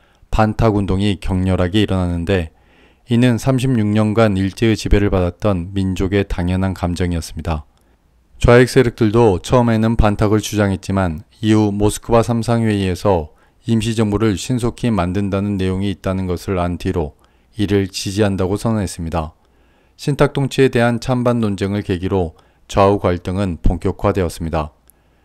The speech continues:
그때까지 친일파는 매국노여 민족 반역자였는데, 그들이 반탁운동에 적극 참여하면서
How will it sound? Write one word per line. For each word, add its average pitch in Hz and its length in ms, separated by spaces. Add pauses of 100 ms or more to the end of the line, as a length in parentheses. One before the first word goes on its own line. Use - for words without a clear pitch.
(140)
그때까지 113 680
친일파는 120 680
매국노여 95 760
민족 98 480
반역자였는데, 90 880 (540)
그들이 120 400
반탁운동에 107 840
적극 - 420
참여하면서 95 800